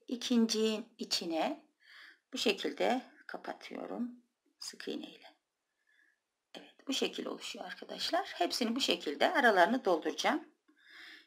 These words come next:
Üç zincir, bir defa doladım. Bir, iki, iki. Trabzan yaptım.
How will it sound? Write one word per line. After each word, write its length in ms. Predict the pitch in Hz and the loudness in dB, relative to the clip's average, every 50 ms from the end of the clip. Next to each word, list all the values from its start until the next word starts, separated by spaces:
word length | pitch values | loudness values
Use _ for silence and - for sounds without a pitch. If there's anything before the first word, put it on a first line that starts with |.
| _ _ - | _ _ 0
Üç 160 | 302 294 294 | 0 2 2
zincir, 560 | - - 294 285 277 269 285 277 277 277 - - - _ _ _ - | 4 6 8 8 8 8 6 4 2 2 0 -8 -14 _ _ _ -2
bir 200 | - 165 156 156 | -2 0 0 2
defa 420 | 170 190 226 226 - 262 247 240 247 | 2 2 2 2 2 2 2 2 2
doladım. 440 | 262 254 262 262 254 262 262 262 - - _ _ _ _ _ _ _ _ _ _ _ _ _ _ _ _ _ _ _ _ _ _ _ _ | 2 4 4 2 2 2 -2 -2 -2 -6 _ _ _ _ _ _ _ _ _ _ _ _ _ _ _ _ _ _ _ _ _ _ _ _
Bir, 520 | - 196 175 170 196 240 - - - - _ _ _ _ _ _ _ _ - | -4 -2 -2 -2 -2 -2 -4 -4 -6 -8 _ _ _ _ _ _ _ _ -10
iki, 580 | - 226 - - - 233 226 220 214 220 - _ _ _ _ - | -10 -8 -6 -2 0 2 2 0 -2 -4 -10 _ _ _ _ -18
iki. 340 | - - - - - - _ _ _ - - - - _ _ | -16 -14 -14 -14 -14 -16 _ _ _ -20 -20 -20 -20 _ _
Trabzan 440 | - - 226 202 185 165 156 170 190 | 0 6 6 6 6 6 4 2 2
yaptım. 680 | 214 226 233 240 240 240 - - 254 240 247 240 - | 2 2 2 0 0 -2 -2 -2 0 0 0 -2 -6